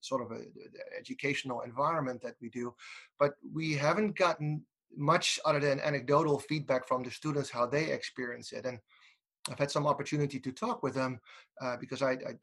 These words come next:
I, I decided to do a, a, a summer class, a short summer class, and I've learned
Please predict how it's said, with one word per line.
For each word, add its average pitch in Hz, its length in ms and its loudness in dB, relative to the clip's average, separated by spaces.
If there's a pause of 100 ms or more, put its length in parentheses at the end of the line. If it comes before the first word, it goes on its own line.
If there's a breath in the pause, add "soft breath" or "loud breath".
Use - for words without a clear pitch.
I, 123 240 -12
I 120 80 -12
decided 123 400 -6
to 120 60 -12
do 120 160 -4
a, 117 40 -6
a, 120 380 -8
a 120 40 -12
summer 185 280 0
class, 120 320 -6
a 123 40 -12
short - 260 -8
summer 151 260 -6
class, 123 380 -4
and 143 100 -4
I've 151 140 -4
learned 160 320 2